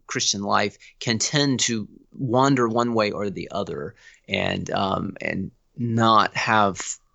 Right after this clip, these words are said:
precisely the, the right, uh, balance of those things that, that Scripture addresses both very clearly, though, I think. And so, um, we've <laughs> gotta ask for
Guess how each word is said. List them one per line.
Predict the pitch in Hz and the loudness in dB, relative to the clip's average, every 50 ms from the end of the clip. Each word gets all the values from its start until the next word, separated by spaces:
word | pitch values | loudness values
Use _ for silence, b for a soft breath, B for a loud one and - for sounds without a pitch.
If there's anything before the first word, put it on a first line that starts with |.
| _ _ _ _ - - _ | _ _ _ _ -20 -16 _
precisely | - - 120 110 - - - 110 110 - - - - - 151 127 | -6 0 4 6 6 6 6 6 8 10 10 10 10 8 6 4
the, | 117 104 110 104 107 - B B B B | 4 2 0 -2 -2 -4 B B B B
the | - 120 | -2 0
right, | 113 113 110 107 110 110 104 98 - - | 2 2 2 2 2 0 -2 -4 -6 -10
uh, | 107 101 98 | -8 -8 -8
balance | 90 - 101 101 110 117 110 101 87 - | -4 2 4 4 6 6 4 2 0 -2
of | - 104 101 | -2 -4 -4
those | - 101 104 - | -6 -6 -4 -4
things | - 110 101 101 - | -4 -4 -6 -8 -8
that, | 101 - - | -10 -10 -10
that | - 87 - - _ | -10 -12 -12 -10 _
Scripture | - - - 147 - - 123 120 | -4 0 0 2 4 4 4 4
addresses | 117 113 139 135 147 - 120 107 | 6 6 6 6 6 4 2 2
both | 101 131 131 120 - | 0 0 0 0 0
very | - 120 104 | 0 -2 -2
clearly, | - - - 107 85 - - - | -2 -4 -8 -8 -8 -8 -10 -12
though, | - - | -14 -14
I | - | -14
think. | 101 - 98 98 - | -14 -12 -12 -12 -10
And | 98 98 - 104 - | -12 -12 -8 -4 -2
so, | - 104 101 98 - B B B B B B | -2 0 -2 -2 -4 B B B B B B
um, | 104 104 98 98 98 98 - - - - 104 | -2 -2 -2 -2 -2 -6 -8 -10 -14 -12 -8
we've | - 104 101 - - - - - | -4 -4 -4 -4 -6 -10 -12 -8
<laughs> | |
gotta | - - - - 123 | -4 -2 0 2 4
ask | 101 95 92 92 - | 4 4 4 2 0
for | - 92 | -2 -4